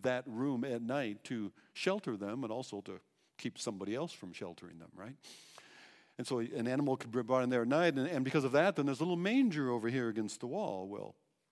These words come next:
well, that's gonna come in handy. So there we are in Bethlehem, and we've gotten settled in, and that very night, that very night, the child, God's son,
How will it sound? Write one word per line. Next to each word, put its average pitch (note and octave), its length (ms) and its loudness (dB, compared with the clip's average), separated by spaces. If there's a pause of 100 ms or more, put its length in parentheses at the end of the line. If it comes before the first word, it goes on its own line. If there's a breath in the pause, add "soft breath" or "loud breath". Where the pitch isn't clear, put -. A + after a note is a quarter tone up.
(580)
well, G2 60 0
that's D#3 180 4
gonna A2+ 160 -4
come F#2 240 -6
in G2+ 60 -12
handy. F#2 420 -14 (960 loud breath)
So F#3 100 4
there G3 160 12
we A#3 140 6
are G3 160 6
in G#3+ 80 2
Bethlehem, E3 500 6
and D#3 60 6
we've D#3 120 4
gotten F#3+ 260 4
settled F#3+ 340 6
in, F3 220 8
and C3+ 160 4
that D#3+ 220 6
very D#3 460 2
night, C#3 540 -6 (680 soft breath)
that C#3 180 -2
very B2+ 380 -6
night, G#2 480 -8 (1800)
the - 60 -14
child, - 520 -10 (720)
God's C3 280 -8
son, - 460 -6